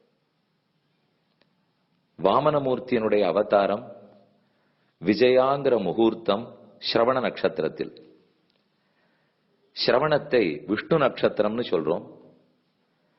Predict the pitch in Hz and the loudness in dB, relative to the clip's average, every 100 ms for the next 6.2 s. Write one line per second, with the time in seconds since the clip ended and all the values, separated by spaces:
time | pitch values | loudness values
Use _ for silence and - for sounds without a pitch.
0 | _ _ _ - 120 120 117 117 113 120 | _ _ _ -4 -2 2 4 2 2 -4
1 | 117 151 117 95 107 - - - - - | -2 0 0 0 0 -2 -12 -20 -20 -20
2 | _ _ _ _ _ _ _ _ _ 110 | _ _ _ _ _ _ _ _ _ 0
3 | 123 160 147 123 120 - 123 127 - - | 2 2 2 4 2 0 -4 -6 -14 -20
4 | _ _ _ - 110 - 160 143 120 123 | _ _ _ -4 -2 2 2 4 2 0
5 | 107 113 107 110 101 - 127 98 82 80 | 0 0 2 2 0 -2 -4 -2 0 0
6 | 82 | 0